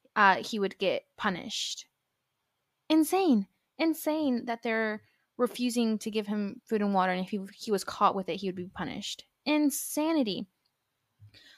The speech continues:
So it keeps going, which is insane, and it just keeps going, and it keeps getting worse. So when they were fed, if they were fed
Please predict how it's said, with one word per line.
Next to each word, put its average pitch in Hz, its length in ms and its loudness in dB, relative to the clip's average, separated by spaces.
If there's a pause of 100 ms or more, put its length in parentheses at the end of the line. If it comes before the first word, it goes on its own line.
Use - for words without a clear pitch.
So 220 500 2 (680)
it 269 140 4 (220)
keeps 349 260 0
going, 311 480 4
which 294 160 0
is 302 140 -4
insane, 311 480 0
and 196 100 0
it 233 80 -2
just 277 220 -6
keeps 311 240 -6
going, 254 320 0
and 220 80 0
it 226 100 -6
keeps 247 220 -8
getting 285 260 0
worse. 202 540 -2 (1300)
So 240 500 6 (380)
when 254 380 4
they 254 380 2 (380)
were 226 280 4
fed, 214 640 2
if 285 340 2
they 220 160 2
were 185 200 2
fed 190 520 -2